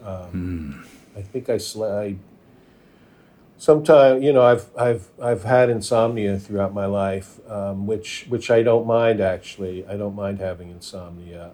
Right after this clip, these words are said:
Speaker 1: The cure for insomnia is to just be okay with not going to sleep and being up all night. But, um, so I think in, in my drinking days, you know, I had outside influences that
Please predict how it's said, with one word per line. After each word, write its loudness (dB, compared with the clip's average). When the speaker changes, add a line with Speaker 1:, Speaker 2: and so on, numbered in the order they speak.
Speaker 1:
The -12
cure 4
for 0
insomnia 2
is -4
to -8
just -8
be -2
okay -2
with -6
not -8
going 2
to -6
sleep -6
and -12
being -6
up -6
all 0
night. -8
But, -6
um, -10
so 4
I 4
think 0
in, -4
in -4
my 0
drinking 0
days, -4
you -14
know, -8
I 0
had 6
outside 6
influences -4
that -14